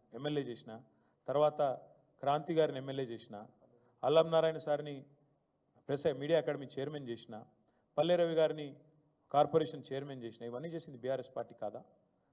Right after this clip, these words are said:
బీఆర్ఎస్ పార్టీకి జర్నలిస్టులు అంటే తెలంగాణ ఉద్యమంలో మాతో పాటు కలిసి పనిచేసిన సహచరులుగా ఎనలేని గౌరవం ఉంది. ఆ విషయంలో ఎలా-, ఎవరికి అనుమా-, ఎలాంటి అనుమానాలు కూడా అవసరం లేదు.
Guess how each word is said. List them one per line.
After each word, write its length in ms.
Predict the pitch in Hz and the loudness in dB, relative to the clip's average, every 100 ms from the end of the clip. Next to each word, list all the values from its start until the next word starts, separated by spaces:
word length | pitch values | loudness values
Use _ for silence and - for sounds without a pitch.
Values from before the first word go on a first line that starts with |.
| _ _ - 110 _ - | _ _ -16 -16 _ -8
బీఆర్ఎస్ 580 | 127 175 196 208 190 - | 0 4 4 2 -2 0
పార్టీకి 360 | 170 170 185 | 0 0 -12
జర్నలిస్టులు 600 | 185 139 147 180 165 - 143 | -8 -8 -6 -8 -10 -10 -12
అంటే 380 | 131 160 - - _ _ 127 | -8 -8 -8 -20 _ _ -2
తెలంగాణ 400 | 151 180 175 165 | 0 2 2 2
ఉద్యమంలో 500 | 151 156 147 147 165 | -2 -6 -8 -6 -6
మాతో 280 | 135 135 | -4 -6
పాటు 260 | 131 139 143 | -2 -2 -4
కలిసి 280 | 139 147 - | -6 -8 -8
పనిచేసిన 360 | 139 131 127 | -12 -12 -14
సహచరులుగా 600 | 117 120 123 123 120 139 - _ _ - | -8 -8 -8 -10 -8 -12 -12 _ _ -14
ఎనలేని 340 | 131 139 147 | -6 -6 -4
గౌరవం 300 | 117 117 120 | -6 -4 -6
ఉంది. 180 | 92 85 _ _ _ _ _ _ 113 | -8 -20 _ _ _ _ _ _ 0
ఆ 80 | 143 | 0
విషయంలో 380 | 151 170 170 | 0 -4 4
ఎలా-, 180 | 143 143 | 4 4
ఎవరికి 220 | 131 151 | -2 -2
అనుమా-, 260 | 147 139 147 | -4 -6 -8
ఎలాంటి 260 | 127 135 131 | -2 0 -2
అనుమానాలు 300 | 135 160 151 | 0 0 0
కూడా 140 | 120 | -4
అవసరం 240 | 104 - | -6 -14
లేదు. 120 | - | -20